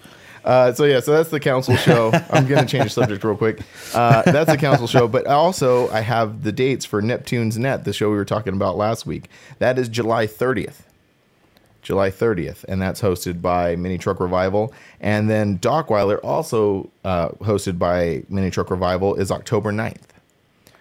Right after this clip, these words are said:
Speaker 1: So
Speaker 2: Oh, cool.
Speaker 1: keep those dates in mind. And, uh,
Speaker 2: And these
Speaker 1: hopefully
Speaker 2: are
Speaker 1: we'll see
Speaker 2: all,
Speaker 1: them out
Speaker 2: these
Speaker 1: there.
Speaker 2: are all, th-, yeah, and these are all things you're taking the four runner to.
Speaker 1: I am.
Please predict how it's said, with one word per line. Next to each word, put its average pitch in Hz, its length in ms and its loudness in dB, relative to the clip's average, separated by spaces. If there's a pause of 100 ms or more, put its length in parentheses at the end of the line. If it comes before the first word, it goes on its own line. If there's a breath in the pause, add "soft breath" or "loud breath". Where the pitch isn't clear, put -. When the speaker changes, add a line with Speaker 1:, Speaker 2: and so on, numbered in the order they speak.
(120)
Speaker 1:
So - 240 -2
Speaker 2:
Oh, 87 220 4
cool. 110 200 0
Speaker 1:
keep 107 180 -4
those 107 200 0
dates 104 280 -4
in 98 100 -4
mind. 101 420 -6 (800)
And, 107 220 -2
uh, 117 140 2
Speaker 2:
And 107 80 6
these 131 140 6
Speaker 1:
hopefully 135 40 6
Speaker 2:
are 131 40 6
Speaker 1:
we'll - 20 6
see - 20 6
Speaker 2:
all, 120 140 8
Speaker 1:
them 147 40 0
out 139 60 2
Speaker 2:
these 131 100 4
Speaker 1:
there. 151 100 4
Speaker 2:
are - 20 6
all, 135 120 6
th-, 120 200 -8 (160)
yeah, 123 260 0
and 110 120 -2
these 139 140 2
are 135 60 6
all 123 80 6
things 123 240 4
you're 120 100 4
taking 120 240 2
the 120 80 4
four 139 220 4
runner 95 220 2
to. 90 240 -4
Speaker 1:
I 120 80 -6
am. 135 260 -6